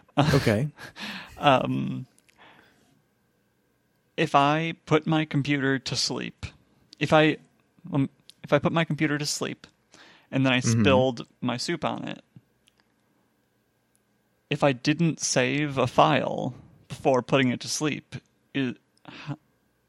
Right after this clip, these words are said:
Speaker 1: is that file going to still have the data if I'm able to recover, if I'm able to tur-, you know, turn it back on after soaking it in rice? That's not soaking, uh, covering it in rice.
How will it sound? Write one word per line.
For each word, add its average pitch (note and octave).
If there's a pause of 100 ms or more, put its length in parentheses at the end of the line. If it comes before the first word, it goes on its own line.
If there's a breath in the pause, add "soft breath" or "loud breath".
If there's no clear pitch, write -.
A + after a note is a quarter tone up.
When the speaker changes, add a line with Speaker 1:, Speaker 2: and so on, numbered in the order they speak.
(580 soft breath)
Speaker 1:
is C3
that -
file A#2+
going A#2+
to A#2
still A#2+
have A#2 (300)
the C3
data A#2
if -
I'm A#2+
able A#2+
to B2+
recover, A2+ (720 soft breath)
if -
I'm A2+
able A2+
to -
tur-, - (100)
you B2
know, G#2+
turn B2+
it G#2+
back A#2
on A2+
after A2+ (140)
soaking B2
it A#2
in A#2
rice? A#2 (440 loud breath)
That's -
not -
soaking, A#2+
uh, A#2+
covering A#2
it A2+
in A#2
rice. A2+